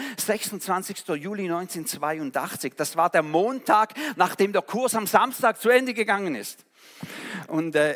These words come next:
etwas hat mich besonders elektrisiert. Das war dieser Satz ganz am Schluss, also nach den Grüßen da oder und so, äh,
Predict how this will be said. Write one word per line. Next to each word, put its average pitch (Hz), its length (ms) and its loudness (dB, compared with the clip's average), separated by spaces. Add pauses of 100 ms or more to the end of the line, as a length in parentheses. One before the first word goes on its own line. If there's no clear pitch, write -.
etwas 180 340 -4
hat 165 180 -6
mich 160 160 -6
besonders 165 440 -4
elektrisiert. 151 840 -6
Das 139 140 -12
war 143 80 -8
dieser 143 320 -10 (180)
Satz - 380 -6
ganz 160 240 -4
am 127 100 -8
Schluss, 202 300 -6
also 151 160 -4 (260)
nach 180 300 -2
den 165 200 -4
Grüßen 202 480 -6
da 190 200 0
oder 185 240 -8
und 185 180 -8
so, 196 320 -8 (300)
äh, 143 180 -4